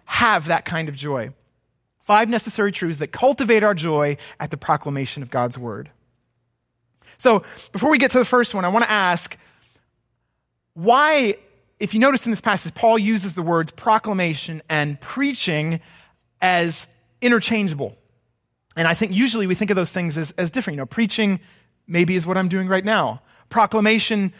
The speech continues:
might be something that someone on a street corner is doing. And actually, it's helpful that Paul puts it in those terms because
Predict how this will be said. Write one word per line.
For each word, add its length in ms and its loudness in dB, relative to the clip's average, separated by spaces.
might 200 0
be 80 -2
something 400 0
that 140 -2
someone 240 0
on 80 0
a 40 -2
street 280 -2
corner 300 -2
is 100 -6
doing. 380 -8
And 280 2
actually, 720 0
it's 160 -2
helpful 640 -2
that 160 -2
Paul 260 -2
puts 380 -8
it 140 -8
in 160 0
those 280 0
terms 520 -6
because 460 0